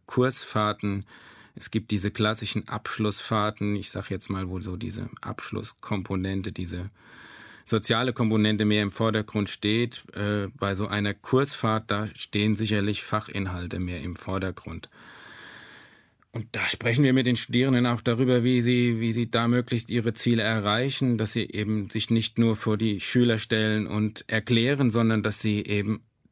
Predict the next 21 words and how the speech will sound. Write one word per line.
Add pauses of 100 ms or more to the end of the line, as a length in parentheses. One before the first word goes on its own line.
(160)
die
Schüler
auch
selber
mal
ranlassen, (280)
handlungsorientierte
Inhalte
zulassen, (300)
dass
sie
sich
Experten
vor
Ort
dazu
holen,
die
was
erzählen
können,